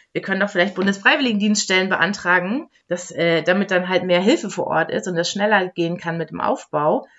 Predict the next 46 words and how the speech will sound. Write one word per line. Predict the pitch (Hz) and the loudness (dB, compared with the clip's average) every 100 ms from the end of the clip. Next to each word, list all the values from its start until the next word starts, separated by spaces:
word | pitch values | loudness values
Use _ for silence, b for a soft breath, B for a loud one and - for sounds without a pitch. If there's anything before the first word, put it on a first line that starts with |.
| B B - | B B -6
Und | 175 | -4
habe | 175 | 0
gedacht, | 185 190 185 | 2 2 0
„Das | 180 | -4
machen | 175 190 202 | -2 0 2
wir | |
jetzt.“ | 240 269 302 | 4 4 2
Und | 180 190 | 0 2
dann | 170 175 | 2 0
kann | 175 | -4
Philipp | 175 208 196 | -2 -2 -2
die | 190 175 _ | -6 -10 _
erste | - 196 - 180 | -2 0 0 0
B-F-D-Stelle | 175 185 190 190 254 - 156 156 151 | 2 2 2 0 -4 0 2 2 0
besetzen. | 143 143 143 - 214 311 - b b _ | -2 -4 -6 -4 -6 -6 -10 b b _
Das | 156 175 | -4 2
wollte | 240 277 | 2 2
er | 156 156 | 2 2
dann | 151 | 0
aber | 143 147 | 0 0
gar | 147 143 | 2 2
nicht. | 170 269 143 | 2 -2 -4
Und | 139 - _ | -12 -14 _
<laughs> | 202 196 | -4 0
wir | 180 202 | 2 4
haben | 202 | 4
dann | 190 196 | 4 4
halt | 190 175 | 0 0
die | 175 175 165 - | 0 0 -2 -6
Stelle | - 175 190 180 | 0 2 4 2
bewilligt | 180 170 214 254 | 0 2 0 0
bekommen. | - 262 269 277 330 359 _ _ | -6 -2 0 0 -4 -12 _ _
Und | - 220 220 240 240 | 0 4 4 4 2
dann | 180 175 180 | 2 2 0
habe | 175 | -4
ich | 196 | -4
gedacht, | 190 196 | -2 -2
„Ja, | 196 175 | -2 0
hm, | 185 202 180 | 0 0 -2
was, | 165 170 - _ _ _ _ | -6 -10 -16 _ _ _ _
wer | 160 | -10
macht | 180 208 226 | -8 -8 -10
das | |
denn | 220 160 | -10 -8
dann?“ | 156 160 233 | -6 -4 -4
Und | 175 180 175 | -6 -8 -10